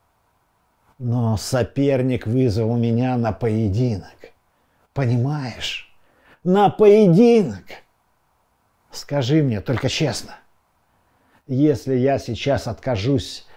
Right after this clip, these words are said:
от брошенного мне вызова, останусь ли я завтра в твоих глазах рыцарем?" Молчишь.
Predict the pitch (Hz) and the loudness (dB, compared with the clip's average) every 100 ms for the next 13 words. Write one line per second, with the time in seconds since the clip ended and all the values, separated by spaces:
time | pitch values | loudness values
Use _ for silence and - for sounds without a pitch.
0 | - 127 110 151 151 - 139 135 135 135 | -6 -4 0 2 2 0 -4 -2 -2 0
1 | 143 135 165 92 87 - - _ _ _ | 0 4 4 4 -4 -14 -20 _ _ _
2 | _ _ _ _ _ _ _ _ _ _ | _ _ _ _ _ _ _ _ _ _
3 | 120 - - 156 156 - 139 139 131 101 | -4 -4 -2 -2 -2 -2 -2 0 0 -2
4 | 139 160 - 147 110 131 139 131 120 131 | -2 -4 -4 -8 -6 -4 -2 0 0 -2
5 | 113 143 110 87 - _ _ _ _ - | -2 -4 -6 -10 -16 _ _ _ _ -2
6 | 135 170 - - - - _ _ _ _ | 2 2 0 -14 -16 -20 _ _ _ _
7 | _ _ _ _ _ _ _ _ _ _ | _ _ _ _ _ _ _ _ _ _
8 | _ _ _ _ _ - 110 101 - 101 | _ _ _ _ _ -6 -2 -2 -2 -2
9 | 101 - - | -2 -4 -8